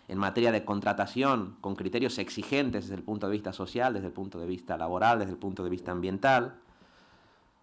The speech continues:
Hacer un plan de recursos humanos para ver en qué medida, qué margen tenemos para internalizar y reforzar las, nuestras plantillas en el ayuntamiento. ¿Y hasta dónde queremos reforzarla? Porque aquí el margen es,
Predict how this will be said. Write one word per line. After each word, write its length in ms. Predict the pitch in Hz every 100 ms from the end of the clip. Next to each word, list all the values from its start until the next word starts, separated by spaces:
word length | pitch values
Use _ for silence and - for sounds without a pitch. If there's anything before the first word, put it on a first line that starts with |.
| _
Hacer 320 | - - 170
un 140 | 151 123
plan 260 | 156 185
de 80 | 143
recursos 420 | 117 117 139 123
humanos 280 | 123 139 175
para 180 | - 117
ver 120 | 139
en 100 | 151
qué 120 | 139
medida, 320 | 160 147 196 -
qué 100 | 139
margen 340 | 151 190 139
tenemos 300 | 127 165 214
para 520 | - 107 101 92 - _ -
internalizar 1000 | 117 110 120 117 110 117 120 110 101 - _ _ _ _ _
y 100 | 131
reforzar 420 | 110 110 113 127
las, 80 | 117
nuestras 260 | 110 110 104
plantillas 480 | 107 104 113 110 110
en 60 |
el 80 | 98
ayuntamiento. 640 | 95 95 95 95 85 82 87
¿Y 80 |
hasta 220 | 98 87 98
dónde 220 | 170 165
queremos 380 | 113 113 113 98
reforzarla? 640 | 101 107 - 175 120 82 - _ _ _ _ _ _ _ -
Porque 180 | 90
aquí 140 | 90 139
el 80 | 127
margen 340 | 123 123 120
es, 300 | 196 104 -